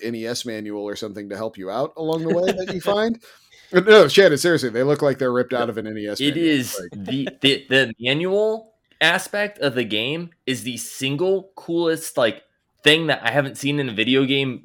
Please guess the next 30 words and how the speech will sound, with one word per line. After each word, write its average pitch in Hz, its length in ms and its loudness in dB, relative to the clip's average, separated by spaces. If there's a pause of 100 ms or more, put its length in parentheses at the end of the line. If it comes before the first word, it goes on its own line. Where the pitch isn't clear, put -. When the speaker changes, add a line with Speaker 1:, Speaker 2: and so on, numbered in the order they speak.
(120)
Speaker 2:
do 160 180 4
Speaker 1:
Mm-hmm. 175 60 4
Speaker 2:
before 147 680 -2 (160)
that 110 220 2
does 117 240 2
it, 170 320 -2
that 120 140 4
I've 120 140 2
seen 127 240 -6
in 113 60 -6
a 107 100 -2
long 95 360 -2
time. 78 400 -18 (220)
Like, - 340 2 (420)
it 143 260 2 (160)
is 131 380 -4 (180)
very 117 520 0
impressive, 113 760 -4 (380)
like, 95 380 -2
visually 143 840 -2
how 185 200 -2
they 185 180 -4
do 202 200 -6
it, 220 240 -2
but - 140 -4
mechanically 135 960 -4
as 120 140 -4
a 117 60 -4
game 120 320 -2
mechanic, 95 680 -8